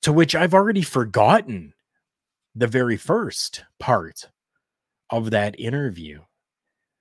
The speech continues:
I think if they wanted to do something like this, it would have been a lot better for them just to put this out onto the W W E's YouTube channel and allow everyone to kind of go and see it for themselves, for them to be able to sit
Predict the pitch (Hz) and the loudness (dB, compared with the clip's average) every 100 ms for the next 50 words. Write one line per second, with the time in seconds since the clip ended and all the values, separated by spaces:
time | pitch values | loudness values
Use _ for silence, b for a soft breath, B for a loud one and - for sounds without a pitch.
0 | _ _ _ _ _ _ _ _ _ _ | _ _ _ _ _ _ _ _ _ _
1 | _ _ 143 165 170 139 131 139 151 139 | _ _ 0 4 4 4 2 4 2 0
2 | 117 117 139 143 127 113 110 120 123 131 | -6 -4 -4 -4 -4 -4 0 0 0 -2
3 | 123 113 110 101 107 101 101 113 104 107 | -4 -4 -4 -4 -6 -4 -2 -4 -4 -4
4 | 107 - 110 107 101 110 - - 113 - | -4 -4 -4 -4 -6 -10 -12 -12 -12 -10
5 | 101 104 104 - 101 101 - 104 101 98 | -8 -6 -6 -8 -10 -10 -10 -8 -6 -6
6 | 95 92 95 101 101 95 98 98 95 98 | -8 -8 -6 -6 -4 -6 -8 -8 -10 -10
7 | 101 95 135 190 113 95 87 101 95 101 | -12 -10 -10 -8 -10 -10 -8 -8 -6 -6
8 | 127 _ b b b b b b b b | -8 _ b b b b b b b b
9 | _ 127 131 143 160 151 139 131 131 123 | _ -2 2 4 2 0 -2 -4 -6 -8
10 | - 120 104 98 104 101 98 110 101 92 | -8 -8 -6 -4 -2 -2 -4 -8 -16 -14
11 | - - 101 90 - - _ _ - 95 | -12 -10 -8 -8 -12 -20 _ _ -10 -8
12 | 87 - 120 104 90 87 - - 113 117 | -8 -6 -4 -4 -6 -8 -8 -4 -4 -2
13 | 113 120 147 147 123 104 - 165 139 | -4 -4 -2 -2 -4 -10 -6 -6 -8